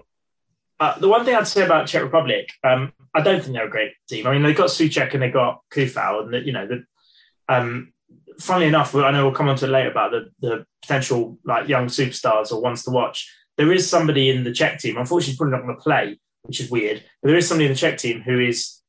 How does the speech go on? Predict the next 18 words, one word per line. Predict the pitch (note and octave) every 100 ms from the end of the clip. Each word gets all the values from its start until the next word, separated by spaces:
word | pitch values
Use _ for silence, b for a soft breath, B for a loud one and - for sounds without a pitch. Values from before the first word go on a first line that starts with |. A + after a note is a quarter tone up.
| _ -
an | D3
unbelievable | D#3+ D3 C3+ D3 C#3 A2+ A2
player. | A#2 A2
He's | C3+
eighteen. | B2+ - C3 A2+ G#2+
West | C3 C3 C3+
Ham | B2
are | A2
trying | A2 G2+
to |
sign | - G#2+ G#2
him. | A#2 - _ _ -
Um, | A#2+ D#3 G#2+ G#2 _ _
Klozek, | D3+ C3+ - - F#2+ - -
he's | -
called, | - A2 G#2+ - - _
uh, | C3 A#2 G#2+ G#2
Lozek, | A2+ A#2+ A#2 G#2+ -